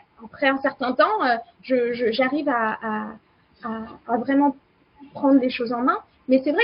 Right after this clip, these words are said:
qu'il y a une différence entre parler avec un développeur en face à face, euh, avec qui tu as une très bonne relation, euh, avec qui tu travailles tous les jours, et ensuite communiquer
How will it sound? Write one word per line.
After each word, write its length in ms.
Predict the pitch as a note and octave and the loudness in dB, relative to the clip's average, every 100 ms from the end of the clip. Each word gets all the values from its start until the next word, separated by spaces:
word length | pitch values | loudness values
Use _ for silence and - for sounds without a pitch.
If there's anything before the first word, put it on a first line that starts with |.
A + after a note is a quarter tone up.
| A4 | 2
qu'il 100 | E4+ | 2
y 20 | |
a 40 | |
une 60 | D4+ | 2
différence 460 | D4 D#4 E4 G4+ E4+ | 2 0 0 -2 -4
entre 240 | D4 C#4 | -2 0
parler 260 | D#4 E4 F4 | 0 2 4
avec 240 | D#4 D4+ | 2 2
un 100 | C#4 | 2
développeur 480 | C#4 B3+ C4+ D#4 C#4+ | 2 2 2 0 -2
en 100 | C4 | -2
face 200 | C4 C4 | -4 -4
à 80 | C4 | -2
face, 340 | D#4+ E4 - | -2 -2 -2
euh, 160 | A#3+ A#3 | -2 -2
avec 220 | B3 B3 B3+ | -2 -4 -4
qui 100 | D4 | -4
tu 120 | - | -2
as 40 | B3 | -2
une 120 | A#3+ | -2
très 140 | - | -6
bonne 160 | A3+ A#3 | -6 -2
relation, 380 | A3 A3+ - D4+ D#4 D4 | -2 -2 -4 -6 -4 -2
euh, 40 | A3+ | 0
avec 240 | A3+ A3+ | 0 -2
qui 80 | - | -10
tu 80 | - | -14
travailles 280 | C4 B3 - | -4 -4 -4
tous 100 | B3 | -6
les 80 | |
jours, 260 | A#3+ F4+ F#4+ - _ _ | 0 0 -2 -8 _ _
et 80 | C4 | 2
ensuite 320 | C#4 F#4 F#4+ | 4 2 2
communiquer 560 | F4 D4+ D4 D4 E4+ | 2 4 4 2 0